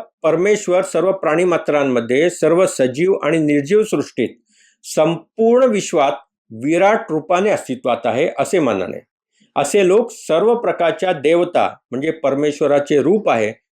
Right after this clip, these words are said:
असंच मानतात. अशा प्रकारे या पृथ्वीवर भक्तांचे तीन प्रकार आहेत. या पुढचा जो श्लोक आहे सोळा, सतरा, अठरा ते वीस आपण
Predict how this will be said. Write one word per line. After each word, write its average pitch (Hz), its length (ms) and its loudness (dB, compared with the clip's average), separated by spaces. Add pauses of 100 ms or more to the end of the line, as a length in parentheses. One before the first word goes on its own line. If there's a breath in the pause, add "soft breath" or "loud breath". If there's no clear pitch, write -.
(180)
असंच 190 400 0
मानतात. 107 380 -2 (640 soft breath)
अशा 214 320 2
प्रकारे 165 680 0
या 180 120 0
पृथ्वीवर 170 640 -4
भक्तांचे 156 840 -2 (520)
तीन 208 220 2
प्रकार 131 380 0
आहेत. - 120 -8 (1400)
या 143 120 2
पुढचा 160 340 0
जो 185 200 2
श्लोक 175 420 -2
आहे 196 280 0
सोळा, 156 580 2
सतरा, 156 580 -2 (180)
अठरा 170 500 0 (500)
ते 185 140 2
वीस 165 500 -2 (280)
आपण 185 400 0